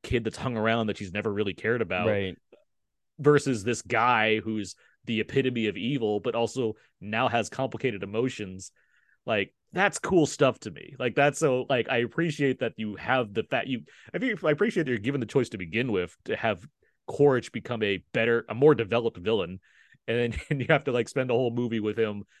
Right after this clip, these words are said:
Speaker 1: understanding what it means to have some kind of whatever he wa-, what, some kind of soul
Speaker 2: Sure.
Speaker 1: still that he has to
Speaker 2: That's, that's an
Speaker 1: figure
Speaker 2: interesting
Speaker 1: out.
Speaker 2: point. Yeah, the soul part of it is very interesting. Uh, 'cause
Speaker 1: Mm.
Speaker 2: basically that, that's just a vessel for him.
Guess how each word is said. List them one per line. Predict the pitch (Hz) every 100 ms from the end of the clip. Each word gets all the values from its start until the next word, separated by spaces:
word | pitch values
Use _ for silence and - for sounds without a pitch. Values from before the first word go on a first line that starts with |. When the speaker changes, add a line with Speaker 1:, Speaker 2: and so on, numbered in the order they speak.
| _ _ _ -
Speaker 1:
understanding | 151 143 127 - 135 135 120
what | 107 117 117
it | 104
means | 101 107 110 95
to | - 101 95 87 _ _ _ _
have | - 113 120 107
some | - 123 123
kind | - 110 107
of | 98 90 82 _ _ _
whatever | - 107 113 113 123 113
he | 98
wa-, | 98
what, | 107 113
some | - -
kind | 120
of | 95
soul | - 117 120 117 101
Speaker 2:
Sure. | - 123
Speaker 1:
still | 98 87
that |
he | 87
has | 87 -
to | 92 82
Speaker 2:
That's, | 196 202 -
that's | 185
an | 180
Speaker 1:
figure | 151
Speaker 2:
interesting | 113 90 92
Speaker 1:
out. | 90
Speaker 2:
point. | - 92 85 -
Yeah, | 110 92
the | 85
soul | 90 - 127 113
part | - 92
of | 90
it | 90
is | 92
very | 90 87 85
interesting. | - 107 - 85 92 _ _
Uh, | 98 90
'cause | 95 117
Speaker 1:
Mm. |
Speaker 2:
basically | 113 151 135 127
that, | 104 104 -
that's | 107 98
just | - 110
a | 104
vessel | 92 98 - 87
for | - 92
him. | 92 87